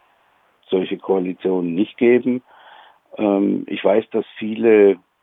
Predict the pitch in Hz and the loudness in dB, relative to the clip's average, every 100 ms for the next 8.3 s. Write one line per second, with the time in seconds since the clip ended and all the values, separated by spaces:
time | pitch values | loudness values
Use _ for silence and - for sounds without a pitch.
0 | _ _ - _ - 104 101 98 95 95 | _ _ -20 _ -10 -8 -6 -6 -6 -8
1 | - - 98 107 127 156 - - 107 104 | -8 0 4 4 4 0 -6 -4 -2 0
2 | 110 104 107 - 104 107 - 104 - 101 | 2 0 0 -6 -8 -8 -8 -10 -10 -12
3 | - - - 101 - 101 101 - - _ | -12 -16 -8 -8 -8 -10 -10 -12 -20 _
4 | 92 101 98 92 92 - 82 80 - 98 | -6 -2 -4 -6 -12 -6 -6 -6 -6 -2
5 | 95 92 - - - - - 98 95 - | -2 -4 -14 -20 -20 -20 -6 -4 -4 -4
6 | 104 90 98 98 98 90 - 98 98 98 | -4 0 2 2 0 -6 0 2 2 0
7 | 92 - _ _ _ - 117 - - 104 | -2 -6 _ _ _ -4 -4 -4 -4 2
8 | 113 127 143 | 2 2 -4